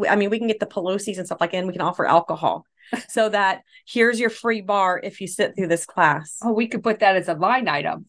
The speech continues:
Speaker 2: you know,
Speaker 1: That's
Speaker 2: on your
Speaker 1: true.
Speaker 2: expenses.
Speaker 1: Yes.
Speaker 2: How much alcohol do you need to get through
Speaker 1: That,
Speaker 2: the day,
Speaker 1: that would be fun.
Speaker 2: Missus Pelosi?
Speaker 1: And then we can, then we can, you know, help her cut back and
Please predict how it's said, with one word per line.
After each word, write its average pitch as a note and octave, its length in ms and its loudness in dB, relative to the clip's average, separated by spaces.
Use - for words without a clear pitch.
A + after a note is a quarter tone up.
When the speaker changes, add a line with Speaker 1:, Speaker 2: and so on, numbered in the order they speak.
Speaker 2:
you F3+ 140 -4
know, E3 260 2
Speaker 1:
That's F#3 200 2
Speaker 2:
on F3+ 40 -6
your F3+ 120 -2
Speaker 1:
true. G3+ 220 4
Speaker 2:
expenses. F3 500 0
Speaker 1:
Yes. - 80 -16
Speaker 2:
How F3 140 2
much F3+ 220 -4
alcohol F#3+ 520 2
do E3+ 120 -6
you F3 120 -2
need F3 180 -8
to D#3+ 80 -12
get - 220 -6
through A3 80 -4
Speaker 1:
That, B3 160 4
Speaker 2:
the B3 80 -6
day, G3 300 0
Speaker 1:
that A#3 140 2
would A#3 200 -2
be G#3 100 -8
fun. F#3 380 0
Speaker 2:
Missus F3 320 -6
Pelosi? E3 460 -2
Speaker 1:
And F#3 60 -4
then G#3+ 140 4
we G#3+ 120 2
can, F#3 420 -4
then G#3 180 4
we G3 140 0
can, E3+ 380 -2
you G3+ 140 0
know, E3+ 120 2
help G3 300 -2
her E3+ 320 0
cut - 240 -4
back D#3+ 400 2
and E3 340 -6